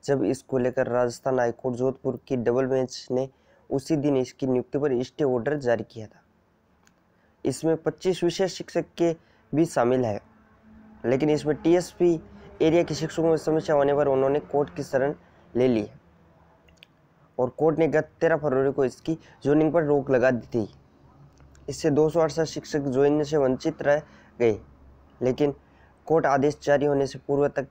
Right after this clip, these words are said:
जिन शिक्षकों ने पीओ और सीओ के समक्ष ज्वाइनिंग दे दी थी, उनकी नियुक्ति यथावत रहेगी। इस मामले में अगली सुनवाई अठारह फरवरी को होनी है, ये खबर निकल है। और एक तरफ चल रही थी सुनवाई, दूसरी तरफ हो रही थी ज्वाइनिंग।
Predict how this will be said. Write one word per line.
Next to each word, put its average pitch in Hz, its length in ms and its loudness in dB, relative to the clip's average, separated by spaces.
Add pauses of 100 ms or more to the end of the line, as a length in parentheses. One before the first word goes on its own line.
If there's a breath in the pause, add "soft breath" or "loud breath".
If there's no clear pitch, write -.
(120)
जिन 147 160 0
शिक्षकों 151 380 -4
ने 151 180 2 (160)
पीओ 147 260 2
और 139 220 0 (320 soft breath)
सीओ 147 200 2
के 151 120 0
समक्ष 143 380 -4
ज्वाइनिंग 143 420 2
दे 131 140 2
दी 143 140 -2
थी, 160 180 -8 (300 soft breath)
उनकी 143 260 0
नियुक्ति 143 500 -2 (340)
यथावत 151 560 0
रहेगी। 113 380 0 (540)
इस 139 160 -6
मामले 135 300 2
में 160 100 0
अगली 135 220 0
सुनवाई 143 320 0
अठारह 131 260 -2
फरवरी 123 200 0
को 170 180 -4
होनी 104 260 0
है, 98 60 -6 (460 loud breath)
ये 135 100 2
खबर 117 220 0
निकल 107 220 0
है। 107 160 -6 (320)
और 135 140 2 (140)
एक 180 240 2
तरफ 175 220 0
चल 160 200 2
रही 147 180 2
थी 151 140 -6
सुनवाई, 135 380 2
दूसरी 151 380 0
तरफ 135 280 -2
हो 127 120 2
रही 127 140 0
थी 156 180 0
ज्वाइनिंग। 107 440 0